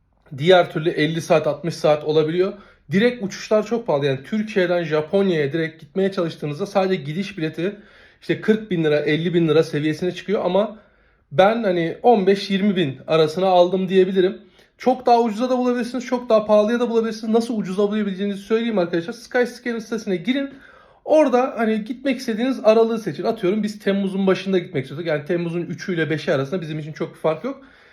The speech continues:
Siz hangi gün gitmek istiyorsanız ge-, gitmek istediğiniz günü seçin.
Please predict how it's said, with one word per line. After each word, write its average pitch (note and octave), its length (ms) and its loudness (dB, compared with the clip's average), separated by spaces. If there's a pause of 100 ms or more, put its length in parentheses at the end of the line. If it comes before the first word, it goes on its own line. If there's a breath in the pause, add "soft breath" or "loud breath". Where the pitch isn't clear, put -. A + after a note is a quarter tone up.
(140 loud breath)
Siz G#3+ 300 -10
hangi A3+ 340 2
gün F#3+ 240 -2
gitmek G#3+ 300 -2
istiyorsanız A#3 460 -4 (140)
ge-, F#3 460 -6
gitmek F#3+ 340 -4
istediğiniz F#3+ 280 -4
günü G3 140 0
seçin. B3 400 -4